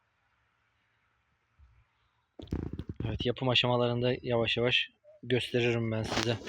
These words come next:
Kazmayı bitirdim sayılır. Son kontrolleri yapacağım.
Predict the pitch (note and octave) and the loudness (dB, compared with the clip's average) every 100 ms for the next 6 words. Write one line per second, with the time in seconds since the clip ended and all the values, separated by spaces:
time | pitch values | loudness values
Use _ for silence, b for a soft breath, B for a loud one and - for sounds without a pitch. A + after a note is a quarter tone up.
0 | - - - _ _ _ _ _ _ _ | -4 -4 -4 _ _ _ _ _ _ _
1 | _ _ _ _ _ - _ _ _ _ | _ _ _ _ _ -20 _ _ _ _
2 | _ - - - _ _ _ - C#3 C3+ | _ -20 -20 -20 _ _ _ 0 2 4
3 | D#3 E3 F3 - _ - - B B B | 4 4 4 -2 _ -20 -16 B B B
4 | B2+ D3 C3+ D3 - B2+ D3 - - - | 0 4 4 4 4 4 4 2 -6 -16
5 | _ B B B B - - C3+ - C#3 | _ B B B B -10 0 0 2 2
6 | C3 C3+ C3+ C3 B2 A#2+ C#3 | 2 2 4 2 0 0 0